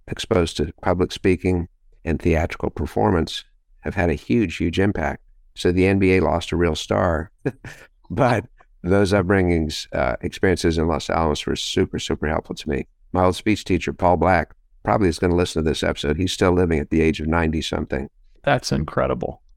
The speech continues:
Speaker 1: And a number of us have been fundraising for renaming part of the auditorium for Ross and Lola Ramsey, who are our drama teachers. So these impacts from way back have definitely paid forward and hopefully helping other people too.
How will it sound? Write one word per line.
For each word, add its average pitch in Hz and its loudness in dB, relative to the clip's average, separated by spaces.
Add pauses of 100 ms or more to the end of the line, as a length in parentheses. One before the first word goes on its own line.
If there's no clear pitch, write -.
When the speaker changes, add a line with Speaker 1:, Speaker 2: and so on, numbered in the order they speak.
(140)
Speaker 1:
And 85 2
a 78 4
number 87 4
of 87 4
us 80 0
have 73 -2
been 76 2
fundraising 80 0
for 78 -2
renaming 85 2
part 87 2
of 76 2
the 73 2
auditorium 78 0
for 73 -4
Ross 85 0
and 85 -4
Lola 76 0
Ramsey, 80 -2
who 80 -2
are 80 -2
our 73 0
drama 78 -2
teachers. - -6 (180)
So 78 -2 (100)
these 90 0
impacts 92 0
from 76 -8 (100)
way 82 -2
back 82 0 (100)
have 80 -4
definitely 85 2 (320)
paid 80 0
forward 80 0
and 69 -6
hopefully 76 -2
helping 69 -4
other 67 -4
people - -6
too. - -6